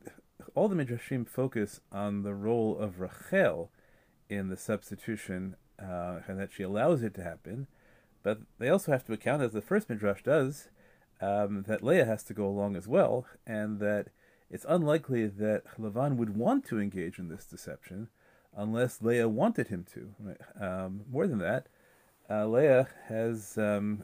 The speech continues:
seven years to get married while Yaakov is working for Rachel, and if she gets married to any of the other men around, then the deception is unnecessary. So it seems plausible to argue both that Leah was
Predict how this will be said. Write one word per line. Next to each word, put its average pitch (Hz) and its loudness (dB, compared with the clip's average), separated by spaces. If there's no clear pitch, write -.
seven 147 0
years 190 2
to 98 -8
get 95 -2
married 101 0
while 101 2
Yaakov 110 2
is 92 -4
working 113 -2
for 92 -6
Rachel, 151 2
and 120 -2
if - -8
she 110 -6
gets 104 -4
married 113 0
to 101 -4
any 104 -2
of 98 -2
the 107 0
other 160 4
men 107 2
around, 95 -2
then 101 -4
the 98 -4
deception 113 -2
is 98 -6
unnecessary. 123 -4
So 113 -2
it - -2
seems 185 -2
plausible 127 2
to - -12
argue 104 0
both 113 -2
that 107 -4
Leah 107 2
was 92 -4